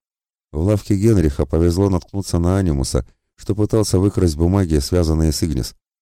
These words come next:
«С великим кланом? И ты про это забыл?» «Завертелся». Анимус недовольно пожал плечами, как бы сбрасывая с себя вину.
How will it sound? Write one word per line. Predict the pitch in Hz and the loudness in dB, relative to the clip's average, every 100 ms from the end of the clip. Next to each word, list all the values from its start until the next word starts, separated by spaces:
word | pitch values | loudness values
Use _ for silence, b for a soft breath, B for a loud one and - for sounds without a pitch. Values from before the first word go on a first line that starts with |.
| _ _ _ | _ _ _
«С | - - | -20 -8
великим | 62 67 78 80 | -4 -2 -4 -4
кланом? | 64 78 95 87 - _ _ - | -4 -2 -2 -4 -8 _ _ -18
И | |
ты | 69 90 | -4 -2
про | 92 | 0
это | 85 82 | 0 0
забыл?» | 78 73 85 98 - _ _ _ _ _ | 0 2 0 -2 -8 _ _ _ _ _
«Завертелся». | 73 104 117 104 - 67 - 62 - _ _ _ _ _ _ | -4 0 0 0 -2 0 0 -4 -6 _ _ _ _ _ _
Анимус | - 73 71 69 - | -6 -2 0 0 -2
недовольно | 67 67 71 69 65 | -2 0 2 0 -2
пожал | 65 67 60 | -2 -4 -2
плечами, | 69 - 78 69 60 | -6 -2 -2 0 -2
как | 67 64 | -4 -2
бы | 69 | -2
сбрасывая | 64 69 78 - 67 65 | -2 -2 -2 -2 -2 -2
с | |
себя | - 65 65 | -4 -2 -2
вину. | 69 60 | -2 -4